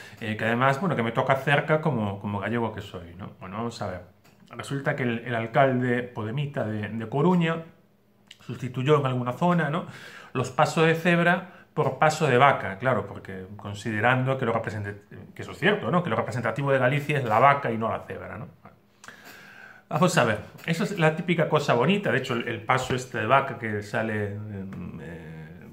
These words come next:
en prensa, ¿no? Es bonito, ¿no? Pero más allá de que, oye, de que la idea sea cierta, o sea, que lo representativo de Galicia es la vaca y no la cebra,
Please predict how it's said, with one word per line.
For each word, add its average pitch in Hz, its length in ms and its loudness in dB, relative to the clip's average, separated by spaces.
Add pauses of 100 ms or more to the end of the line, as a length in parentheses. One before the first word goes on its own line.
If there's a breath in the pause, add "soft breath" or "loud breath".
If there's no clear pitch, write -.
(140)
en 101 140 -14
prensa, 151 480 4
¿no? 135 140 0
Es 110 100 -4
bonito, 123 460 0
¿no? 214 180 -4 (500 loud breath)
Pero 117 160 -8
más 196 240 0
allá 190 340 6
de 160 160 2
que, 135 220 -2
oye, 120 300 0
de 113 200 -8
que 113 120 -4
la 113 80 -2
idea 123 240 0
sea 110 140 -4
cierta, 220 320 2
o - 20 -6
sea, - 120 -4
que - 60 -6
lo 110 80 -4
representativo 120 640 -4
de 135 80 4
Galicia 131 340 2
es 117 40 -2
la 117 80 4
vaca 143 280 6
y 123 40 0
no 120 100 0
la 120 120 2
cebra, 170 440 0